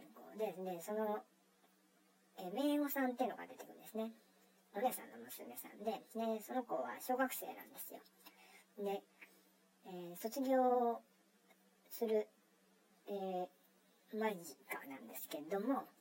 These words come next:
これ実は二千二十年の話なんですね。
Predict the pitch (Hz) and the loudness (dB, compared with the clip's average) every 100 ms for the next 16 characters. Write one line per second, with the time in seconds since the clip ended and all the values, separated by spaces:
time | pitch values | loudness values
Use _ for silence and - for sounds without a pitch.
0 | _ _ - _ _ _ _ - 240 220 | _ _ -20 _ _ _ _ 0 2 2
1 | 226 190 202 311 180 180 311 269 - - | 2 0 2 0 -2 -2 0 0 -2 -10
2 | - - - - - - - - - 190 | -12 -10 -10 -10 -12 -14 -16 -16 -10 -8
3 | 196 | -8